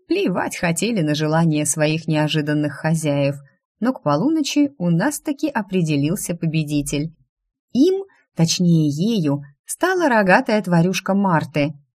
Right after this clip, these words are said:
Героиня сегодняшнего вечера носила гордое имя Аполлинария Мирандолина. Мы обхохотались, когда была озвучена эта громоздкая кличка,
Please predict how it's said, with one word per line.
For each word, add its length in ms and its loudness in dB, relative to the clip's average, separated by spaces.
Героиня 540 4
сегодняшнего 720 0
вечера 640 -2
носила 440 2
гордое 560 2
имя 520 0
Аполлинария 1040 2
Мирандолина. 1080 2
Мы 220 2
обхохотались, 920 -2
когда 300 2
была 300 2
озвучена 480 -2
эта 160 -2
громоздкая 640 2
кличка, 500 -2